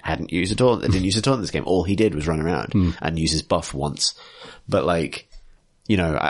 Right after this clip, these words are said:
Speaker 1: I really like those considerations. It was really, you know,
Speaker 2: Yeah, it's
Speaker 1: definitely
Speaker 2: really
Speaker 1: fun with this game.
Speaker 2: It's really, it, yeah, it's good sort of brain food, isn't it? Um, there's a really nice aspect to it. Wh-, whereas, like, I haven't played many games of forty K, but there's lots of just, like, stacking shooting on things.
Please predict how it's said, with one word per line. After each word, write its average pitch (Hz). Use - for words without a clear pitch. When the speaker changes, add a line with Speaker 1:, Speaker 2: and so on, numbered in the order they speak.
Speaker 1:
I -
really 113
like 101
those -
considerations. 71
It 76
was 82
really, 78
you -
know, 71
Speaker 2:
Yeah, 107
it's 92
Speaker 1:
definitely -
Speaker 2:
really -
Speaker 1:
fun 87
with 78
this -
game. -
Speaker 2:
It's -
really, 101
it, -
yeah, 107
it's 73
good 117
sort -
of -
brain 95
food, 82
isn't 85
it? 76
Um, 85
there's 95
a 101
really 92
nice 87
aspect -
to 80
it. 62
Wh-, 101
whereas, 101
like, 90
I 120
haven't 117
played 104
many 101
games 87
of -
forty 90
K, -
but -
there's -
lots -
of -
just, 92
like, -
stacking -
shooting 92
on 95
things. 98